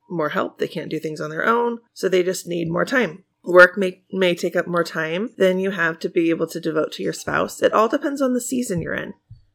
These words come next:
Putting your spouse first is not about the time you give them. You aren't going to neglect your responsibilities. You aren't going to neglect the needs of your kids.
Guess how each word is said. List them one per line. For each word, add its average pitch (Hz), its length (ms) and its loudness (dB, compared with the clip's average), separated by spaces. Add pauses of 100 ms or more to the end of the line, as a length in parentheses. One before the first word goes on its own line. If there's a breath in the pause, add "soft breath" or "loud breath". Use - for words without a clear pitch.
(140)
Putting 240 240 6
your 277 80 -2
spouse 226 320 2
first 160 420 0
is 185 160 -6
not 175 340 2
about 165 260 0
the 170 60 -6
time 160 420 -2
you 151 100 -6
give - 260 -4
them. - 260 -6 (480)
You - 140 2
aren't 214 160 4
going 202 200 2
to 208 80 -8
neglect 185 460 0
your 170 100 -2
responsibilities. 170 1000 2 (320)
You 202 140 0
aren't 185 140 4
going 185 180 4
to 185 120 -8
neglect 170 400 0
the 180 80 0
needs 175 260 -2
of 165 60 -12
your 156 120 0
kids. 214 560 0